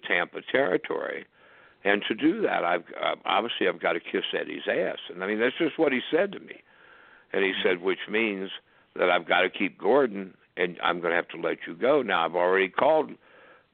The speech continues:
Charlotte, and George and Jimmy would love to have you back if you wanna go back there, right back to the same situation, you know, working, uh,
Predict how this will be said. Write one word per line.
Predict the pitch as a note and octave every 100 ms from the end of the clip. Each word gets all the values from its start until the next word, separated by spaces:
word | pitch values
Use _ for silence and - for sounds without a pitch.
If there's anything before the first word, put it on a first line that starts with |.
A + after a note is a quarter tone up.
| -
Charlotte, | A#2+ C#3 F2+ - - _ _ _
and | E2 D#2+
George | F#2+ G2+ A2+ F#2+
and | F#2+ E2
Jimmy | A2 A2
would | G#2 F#2
love | D#2+ G2+ A2+
to | A2+
have | A#2 A2
you | A2+
back | G2+ B2 - -
if | F#2 -
you | G2
wanna | F2 F#2
go | F2+ F2+
back | A2 B2+ -
there, | G2 G2+ - - - - -
right | - F#2 F#2
back | F#2+ F#2+ -
to |
the | F2 -
same | F#2 F#2
situation, | G2+ F2 F2 F2+ F2 F#2+
you | F#2
know, | E2+
working, | E2+ E2+ F2 F2+ E2+ -
uh, | E2 D#2+